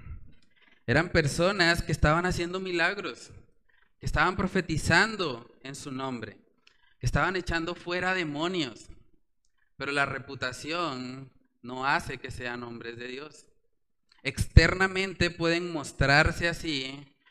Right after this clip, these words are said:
pero dice la palabra que es por sus frutos que los conoceremos. No hay que mirar los dones externos, las habilidades que una persona tiene, hay que mirar cuáles son sus frutos. ¿Realmente es una persona que refleja a Cristo Jesús?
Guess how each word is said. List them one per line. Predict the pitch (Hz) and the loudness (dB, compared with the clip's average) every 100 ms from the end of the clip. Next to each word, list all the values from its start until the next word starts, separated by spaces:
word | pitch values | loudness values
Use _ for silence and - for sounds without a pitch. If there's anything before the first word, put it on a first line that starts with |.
| _ - | _ -6
pero | 135 135 | -2 0
dice | 139 160 | 2 2
la | 165 | 2
palabra | 160 143 143 156 160 | 2 4 4 4 0
que | 143 135 | -2 -4
es | 135 | -8
por | - 160 151 | -10 -10 -10
sus | - 131 - | -12 -14 -14
frutos | - 139 160 160 117 104 - - - _ _ _ _ | -16 -8 -8 -8 -14 -14 -18 -20 -20 _ _ _ _
que | 120 | -12
los | 120 113 | -12 -12
conoceremos. | - 117 117 117 117 120 135 110 - - _ _ _ _ _ | -16 -12 -10 -10 -10 -10 -12 -20 -20 -20 _ _ _ _ _
No | 131 175 | -4 -2
hay | 202 | -2
que | 208 | -4
mirar | 202 170 151 156 160 156 | -2 4 8 8 6 -2
los | 151 143 123 | -4 -4 -6
dones | 139 151 156 156 | -4 -2 -2 -2
externos, | 139 - - 131 135 143 165 | -6 -4 2 2 2 -2 -2
las | 175 139 | -2 0
habilidades | 147 135 127 123 123 135 147 143 | 0 -2 -2 0 2 4 2 -2
que | - | -10
una | 135 135 | -12 -10
persona | 131 123 123 123 | -12 -10 -6 -6
tiene, | 123 131 127 135 - _ _ _ | -6 -6 -6 -10 -12 _ _ _
hay | 139 | -8
que | 143 190 | -6 -4
mirar | 160 131 143 165 | -2 0 0 0
cuáles | 147 139 135 | -4 -8 -8
son | 131 127 | -12 -16
sus | 131 - | -18 -14
frutos. | 123 113 - - - - _ _ _ _ - | -10 -10 -10 -20 -20 -20 _ _ _ _ -4
¿Realmente | 120 123 135 143 165 165 | 0 0 -2 -2 -2 -6
es | 156 | -6
una | 160 156 | -6 -6
persona | 151 135 139 135 147 | -6 -8 -6 -2 -2
que | 156 139 | 0 -2
refleja | 123 117 127 123 123 147 156 | -4 -6 -4 0 0 -2 -4
a | 143 | -6
Cristo | - 143 - 147 | -10 -12 -12 -14
Jesús? | 143 135 147 170 - | -14 -14 -14 -14 -16